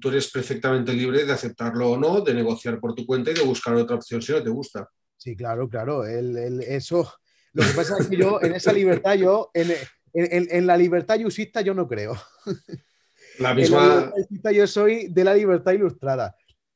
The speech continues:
Speaker 2: La, la, la libertad de elección en el mercado pletórico no es libertad, ¿de acuerdo? La
Speaker 1: Ujú.
Speaker 2: libertad solo es la de, la, la del individuo, la del individuo que tiene, eh, digamos, que tiene autonomía intelectual porque se ha formado y autonomía material,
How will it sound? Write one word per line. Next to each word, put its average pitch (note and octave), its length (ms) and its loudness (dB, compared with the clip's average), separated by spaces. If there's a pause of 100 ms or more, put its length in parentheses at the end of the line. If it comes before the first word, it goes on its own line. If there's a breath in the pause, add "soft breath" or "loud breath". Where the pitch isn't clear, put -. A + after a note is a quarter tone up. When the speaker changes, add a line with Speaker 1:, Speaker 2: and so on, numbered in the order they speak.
Speaker 2:
La, D3+ 240 -2
la, D#3 200 -2
la E3 140 0
libertad F3 340 2
de A3 60 2
elección G3+ 340 0
en D#3 60 0
el D#3+ 80 0
mercado F#3 360 -2
pletórico F#3 540 -2
no D#3+ 180 -2
es E3+ 60 -2
libertad, A#2+ 460 -4 (580)
¿de G#2+ 60 -12
acuerdo? D#3+ 420 -2 (120)
La D3+ 120 0
Speaker 1:
Ujú. D3 80 -2
Speaker 2:
libertad - 320 0
solo G3 300 -2
es A3 120 0
la F#3+ 160 4
de, D#3+ 220 0
la, D#3 220 -2
la D#3 180 0
del D#3+ 180 0
individuo, G3+ 720 -6 (320)
la C#3+ 100 -6
del D3+ 120 -4
individuo G3 580 -4 (240)
que E3 140 0
tiene, C#3+ 520 -2
eh, C#3 520 -2 (640)
digamos, E3+ 400 -4
que E3+ 120 -4
tiene F#3 240 -2
autonomía E3+ 800 0
intelectual D#3 920 -2
porque C#3+ 260 -4
se F3+ 100 -4
ha - 20 -4
formado F3 520 -4
y E3+ 60 0
autonomía D#3 600 -2
material, D3 680 -4